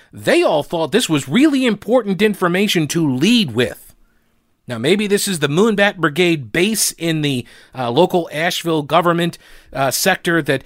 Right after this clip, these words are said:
like, really needs to tell everybody that this is what we care about. We hear you. We believe this is the case.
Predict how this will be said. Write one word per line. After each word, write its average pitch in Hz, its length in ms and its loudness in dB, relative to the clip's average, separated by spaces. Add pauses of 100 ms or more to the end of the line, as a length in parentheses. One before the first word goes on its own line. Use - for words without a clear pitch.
(140)
like, 139 200 -2
really 240 480 4
needs 233 420 0
to 180 140 -10
tell 233 340 -2
everybody 196 640 0
that 165 160 -4
this 226 240 -2
is 185 160 -4
what 196 260 0
we 180 80 0
care 220 400 -2
about. 170 340 0 (280)
We 247 300 2
hear 240 340 0
you. 202 280 4
We 214 220 2
believe 208 500 2
this 220 220 0
is 208 160 -2
the 202 80 -2
case. 208 320 0